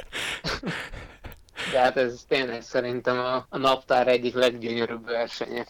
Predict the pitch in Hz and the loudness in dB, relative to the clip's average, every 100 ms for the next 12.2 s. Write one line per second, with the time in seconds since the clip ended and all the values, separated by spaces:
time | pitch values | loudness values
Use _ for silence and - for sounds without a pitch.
0 | - 123 104 92 - 139 104 - 107 107 | 0 2 2 0 0 2 2 0 2 2
1 | 107 - - - - 135 131 127 117 107 | 0 -4 -10 -8 -2 2 4 4 2 0
2 | 107 107 104 107 107 110 113 110 110 117 | 0 0 2 4 4 6 4 4 2 2
3 | - 117 107 - - 98 92 98 117 _ | 2 -2 -4 -4 -4 -4 -2 0 -2 _
4 | _ - - - 113 - 110 - 147 139 | _ -20 -20 -6 -4 4 4 6 6 8
5 | 123 120 113 107 - 117 - 117 117 117 | 8 6 4 2 4 2 4 4 4 4
6 | 110 104 101 98 113 - _ _ - - | 2 2 2 2 0 -2 _ _ -20 -20
7 | - 117 110 - 117 117 120 - 113 113 | -10 -2 -2 2 4 6 4 4 4 4
8 | 113 - 120 - - - 117 113 110 120 | 4 4 0 0 -6 4 6 6 4 6
9 | 120 - 135 104 92 - 101 101 - 110 | 4 4 2 2 -2 -2 -2 -2 0 2
10 | 104 117 110 120 110 113 - - 117 117 | 4 2 2 0 0 0 0 0 4 4
11 | 113 113 113 120 127 120 - 127 92 - | 4 4 0 -2 0 0 0 -2 -2 -4
12 | - - | -10 -12